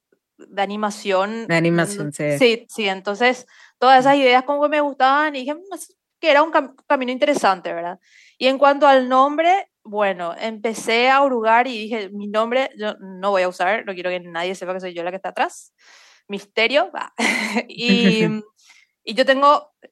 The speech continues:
Speaker 1: nosotros som-, en familia somos cuatro hermanos, ¿verdad? Y tengo dos hermanos menores. Eh, dos ya son adultos ahora, chicos,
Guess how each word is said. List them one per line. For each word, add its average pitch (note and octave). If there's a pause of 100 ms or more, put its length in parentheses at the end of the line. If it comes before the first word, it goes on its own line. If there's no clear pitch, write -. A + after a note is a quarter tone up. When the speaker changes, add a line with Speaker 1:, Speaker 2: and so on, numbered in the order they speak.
(140)
Speaker 1:
nosotros A3
som-, C4
en A#3+
familia A#3
somos A3+
cuatro G#3
hermanos, D#3
¿verdad? D#3+
Y G3
tengo G#3
dos G#3+
hermanos G3+
menores. G3+ (1200)
Eh, D#3 (100)
dos F3 (280)
ya F3
son F3
adultos E3+
ahora, F3
chicos, -